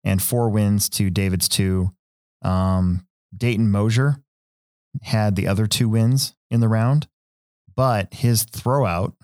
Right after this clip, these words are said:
was a ninety-four to Mike Sanders' ninety-six. So that's why he's, he, there was a tie for third, but, uh, Mike had the better throwout, throwout.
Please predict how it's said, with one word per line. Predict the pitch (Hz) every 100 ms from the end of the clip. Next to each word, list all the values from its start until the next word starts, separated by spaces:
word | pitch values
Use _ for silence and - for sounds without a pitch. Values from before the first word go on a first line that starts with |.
| _ _ _ _ _ _ _ -
was | 98 104 98 98 95
a | - 98
ninety-four | 98 110 107 92 - 117 92 87 87 - _ _ -
to | 101
Mike | 101 95
Sanders' | - 98 95 90 90
ninety-six. | 90 85 - - - - - _ _ _ _ _ _ _ _ _ _ _ _ -
So | - 101 92
that's | 92 -
why | 92
he's, | 90 90 95 -
he, | 98 95
there | - 101
was | 92
a | 87
tie | - 107 98
for | 95
third, | - 98 92 92
but, | 98 - -
uh, | 92 92
Mike | 101 98
had | 101
the | 95
better | 90 87
throwout, | 87 - 92 95 - - -
throwout. | - 117 104 90 90 -